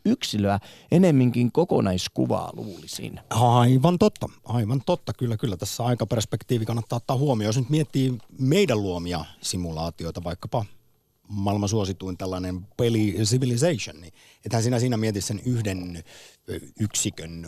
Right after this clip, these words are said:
Speaker 2: kohtaloa, joka elää tietyssä hetkessä, vaan katsot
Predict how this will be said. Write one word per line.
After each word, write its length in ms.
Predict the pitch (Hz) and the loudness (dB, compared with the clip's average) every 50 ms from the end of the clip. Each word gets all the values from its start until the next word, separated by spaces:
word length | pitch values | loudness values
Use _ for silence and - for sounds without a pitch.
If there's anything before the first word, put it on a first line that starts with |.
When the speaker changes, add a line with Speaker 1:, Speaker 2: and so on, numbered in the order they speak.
| - _ | -16 _
Speaker 2:
kohtaloa, 640 | - 131 123 107 - - - - 101 92 90 87 90 90 | 2 2 2 2 2 -4 -4 -2 -2 0 0 0 -2 -2
joka 360 | 87 87 85 - - 85 85 | -2 -4 -6 -6 -6 -6 -6
elää 260 | 95 95 92 85 85 - | -4 -4 -4 -6 -6 -6
tietyssä 340 | - 98 87 82 - - 87 | -6 -6 -6 -6 -8 -6 -4
hetkessä, 420 | 101 104 - - 92 - - 87 | -4 -4 -4 -8 -10 -10 -10 -10
vaan 240 | 85 85 87 85 85 82 90 | -10 -10 -10 -10 -10 -12 -12
katsot 320 | - 95 95 - - 101 | -12 -12 -12 -10 -12 -14